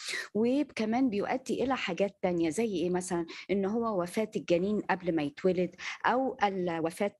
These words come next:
الأطفال حديثي الولادة، وممكن كمان بتؤدي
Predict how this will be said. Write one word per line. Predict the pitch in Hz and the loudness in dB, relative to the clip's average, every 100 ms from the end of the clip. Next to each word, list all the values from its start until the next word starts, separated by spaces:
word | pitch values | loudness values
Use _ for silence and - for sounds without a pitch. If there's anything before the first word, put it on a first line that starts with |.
| - | -2
الأطفال | 175 165 156 175 170 160 156 - - - 196 185 | 0 0 -2 0 2 2 0 -2 -6 0 2 2
حديثي | - 160 180 202 - 175 - | -2 -2 0 -2 0 0 2
الولادة، | 160 160 170 190 185 170 - - - - | 2 2 2 2 0 -4 -6 -12 -12 -2
وممكن | 202 247 269 269 | 2 2 0 -2
كمان | 220 202 226 220 | -2 -2 -2 2
بتؤدي | 185 185 - 226 220 - | 0 0 -2 -2 -4 -10